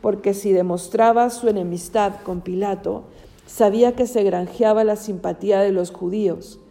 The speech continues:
aunque evidentemente no podía ser muy amigo de quien gobernaba la provincia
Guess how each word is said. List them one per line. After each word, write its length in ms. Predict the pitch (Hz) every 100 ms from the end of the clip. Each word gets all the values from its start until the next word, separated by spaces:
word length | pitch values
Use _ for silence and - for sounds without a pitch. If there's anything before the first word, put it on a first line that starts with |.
| _ - - -
aunque 320 | 214 202 175
evidentemente 1040 | 175 185 208 220 247 240 226 214 233 - - - 196
no 200 | 226 226
podía 340 | 233 240 233
ser 260 | 233 220 214
muy 260 | 220 220
amigo 640 | 190 202 214 180 175 - -
de 200 | 196 196
quien 180 | 185 180
gobernaba 600 | 175 170 175 196 202 208
la 120 | 202
provincia 720 | - 185 214 208 - 214